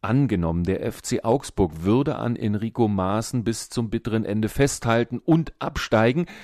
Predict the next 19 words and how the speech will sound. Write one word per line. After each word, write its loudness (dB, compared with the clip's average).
dann 0
wären 0
sogar -2
fünf 0
Vereine -2
gerettet, 0
die -2
den -2
Übungsleiter -4
ausgetauscht -6
haben. -4
Wer 2
wollte 4
da 2
noch -4
Professor -2
Heuer 2
Glauben -2
schenken? -6